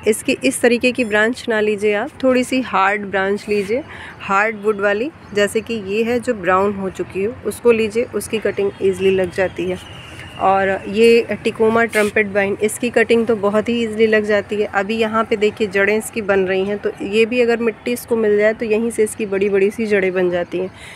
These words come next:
तो इस पौधे की भी कटिंग आप लगा सकते हैं। मोगरा प्लांट की कटिंग easily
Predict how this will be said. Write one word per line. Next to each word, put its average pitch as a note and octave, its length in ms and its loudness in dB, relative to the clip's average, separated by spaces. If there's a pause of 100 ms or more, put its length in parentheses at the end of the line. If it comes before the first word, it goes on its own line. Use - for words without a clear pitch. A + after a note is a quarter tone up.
(420)
तो G3 220 2 (360)
इस A3+ 140 4
पौधे A3+ 280 4
की A3+ 120 0
भी A3+ 80 0
कटिंग A3 400 2
आप A#3+ 220 0
लगा F3+ 300 2
सकते F3 360 -4
हैं। F3+ 180 -4 (1400)
मोगरा A#3 460 4
प्लांट B3+ 320 -2
की B3+ 80 -4
कटिंग B3 380 0
easily A#3+ 300 -2